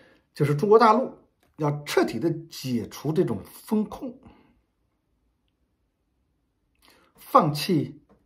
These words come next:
动态清零政策，很可能要等到明年的年底，就是说一年以后。嗯，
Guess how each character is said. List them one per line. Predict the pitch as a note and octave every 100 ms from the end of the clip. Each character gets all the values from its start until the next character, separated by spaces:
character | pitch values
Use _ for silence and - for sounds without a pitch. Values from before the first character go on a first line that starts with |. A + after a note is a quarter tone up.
| -
动 | F#3+ D3
态 | D3+ A2
清 | - E3
零 | C#3 D3
政 | D#3+
策， | A#2 - - _ _ _ _ _ _ _ _ _ _ _ _ _
很 | - - C3+ -
可 | -
能 | F#2+ G#2 C#3+ D3 - _ _ _ _ -
要 | A#2+
等 | - F2+
到 | G#2+
明 | F#2 D#2+ G3+
年 | C#3
的 | G#2
年 | F#2+ F2+ D#3
底， | D#2 - - _
就 | -
是 | G2+
说 | G2 A2+ A2+ - _ _ _ _ _ _ _ -
一 | D#3
年 | C3 G#2+ D3+
以 | D3+
后。 | - A3+ - - _ _ _ _ _ _ -
嗯， | -